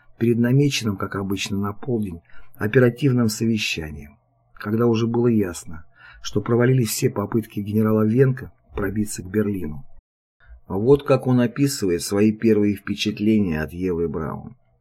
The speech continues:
Она сидела, закинув ногу на ногу рядом с Гитлером и несколькими его приближёнными в приёмной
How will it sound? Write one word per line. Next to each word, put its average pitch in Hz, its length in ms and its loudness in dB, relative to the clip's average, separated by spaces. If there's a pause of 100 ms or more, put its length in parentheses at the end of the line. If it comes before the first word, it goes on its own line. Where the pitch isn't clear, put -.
(420)
Она 127 320 4
сидела, 139 520 2
закинув 104 580 2
ногу 110 300 4
на 117 240 4
ногу 87 220 -2
рядом 98 300 -2
с 95 120 -8
Гитлером 110 640 -4 (340)
и 107 100 2
несколькими 127 580 4
его 110 200 4
приближёнными 104 800 2
в 92 120 -10
приёмной 110 720 2